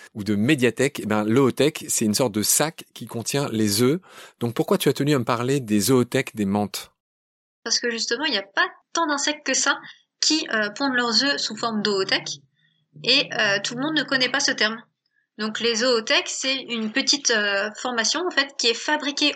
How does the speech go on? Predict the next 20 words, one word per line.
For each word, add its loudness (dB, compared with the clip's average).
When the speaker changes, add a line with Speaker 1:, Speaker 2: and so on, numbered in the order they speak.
Speaker 2:
autour 0
des 0
œufs 0
en -2
même 2
temps -2
que -4
la 2
ponte. -10
Donc -2
c'est 2
de, 0
euh, 2
l'écume -2
brassée -2
d'air 0
qui -8
va 2
se 2
solidifier 2